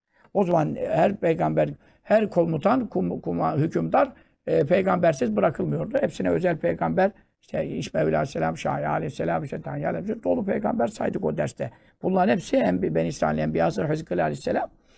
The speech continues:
Bunların hepsi, e, ne yapıyordu?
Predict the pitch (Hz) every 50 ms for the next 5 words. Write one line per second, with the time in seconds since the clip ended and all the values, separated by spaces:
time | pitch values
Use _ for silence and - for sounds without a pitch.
0 | - - _ - 185 196 202 196 208 208 170 147 - 277 269 220 - - _ _
1 | _ _ _ _ - 165 165 165 175 175 180 185 185 - 165 156 156 165 214 277
2 | 285 -